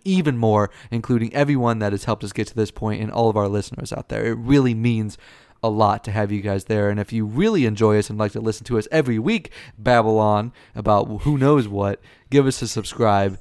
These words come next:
<laughs> um, you know, and, and we'll be with you in your little pocket mobile device or on your computer. Everywhere you go,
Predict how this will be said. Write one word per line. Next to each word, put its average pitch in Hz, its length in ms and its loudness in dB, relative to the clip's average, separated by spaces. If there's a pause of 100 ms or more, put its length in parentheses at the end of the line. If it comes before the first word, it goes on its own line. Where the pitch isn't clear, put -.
(160)
<laughs> - 180 -20
um, 98 460 -2
you 113 120 -4
know, 101 160 0
and, 101 120 -4
and 107 140 -4
we'll 104 80 -2
be 104 120 -2
with 101 240 -2
you 101 300 -4
in 113 180 -4
your 104 200 0
little 143 260 2
pocket 120 420 2
mobile 127 300 0
device 104 480 0
or 110 180 -2
on 107 120 -2
your 104 80 -4
computer. 107 400 -4
Everywhere 143 400 0
you 117 180 -2
go, 107 320 2